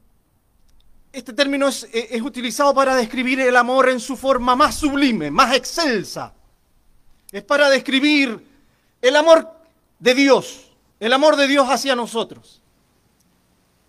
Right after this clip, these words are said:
El amor que Él tuvo cuando se despojó a sí mismo y vino y tomó forma de hombre. Hermanos, Pablo cada vez que escribía, cada vez que se dirigía a una iglesia, lo hacía con la finalidad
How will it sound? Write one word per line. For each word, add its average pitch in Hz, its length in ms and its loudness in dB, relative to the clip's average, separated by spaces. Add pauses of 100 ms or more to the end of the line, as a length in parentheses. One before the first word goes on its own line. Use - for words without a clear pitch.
(340)
El 170 140 -6
amor 277 240 2
que 294 80 -2
Él 262 120 -4
tuvo 269 340 -2
cuando 226 260 -6
se 240 120 -4
despojó 240 480 0
a 277 80 4
sí 269 140 -6
mismo 247 320 -6
y 226 60 -6
vino 269 320 0
y 254 80 -8
tomó 247 560 -2 (580)
forma 196 420 -2
de 196 100 -2
hombre. 127 340 -6 (1300)
Hermanos, 320 400 0
Pablo 330 360 4
cada 330 240 6
vez 330 160 2
que 330 100 -2
escribía, 294 500 0
cada 311 220 2
vez 302 100 -2
que 311 100 -12
se 302 160 -10
dirigía 269 400 -8
a 285 40 -4
una 269 100 -10
iglesia, 269 480 -8
lo 240 80 -4
hacía 262 440 0 (340)
con 233 200 4
la 247 80 8
finalidad 254 720 2